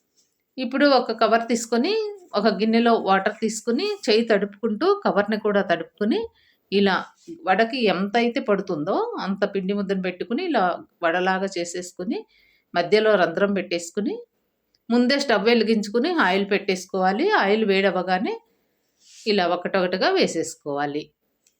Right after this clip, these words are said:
ఆయిల్ బాగా వేడొచ్చిన తర్వాత వేయాలండి. మళ్ళీ అంతే, మళ్ళీ చేయి తడుపుకోవాలి, మళ్ళీ కవర్ని కూడా తడుపుకోవాలి.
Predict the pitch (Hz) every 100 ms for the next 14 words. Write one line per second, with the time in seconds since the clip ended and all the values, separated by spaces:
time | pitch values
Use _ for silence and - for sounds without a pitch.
0 | _ _ _ _ _ _ _ _ _ _
1 | _ _ _ _ _ 208 226 240 220 196
2 | 202 240 190 196 196 226 196 170 170 165
3 | 156 160 160 156 151 160 233 415 - _
4 | _ _ _ _ _ _ _ _ _ _
5 | _ _ _ _ _ _ _ _ 131 185
6 | 208 175 101 - 147 196 208 175 - _
7 | _ _ _ _ _ 208 208 247 240 190
8 | 185 320 440 403 233 220 247 233 220 208
9 | 196 190 196 208 202 208 226 415 440 _
10 | _ _ 190 202 233 330 262 208 190 196
11 | 202 214 202 208 196 185 - - 196 202
12 | 233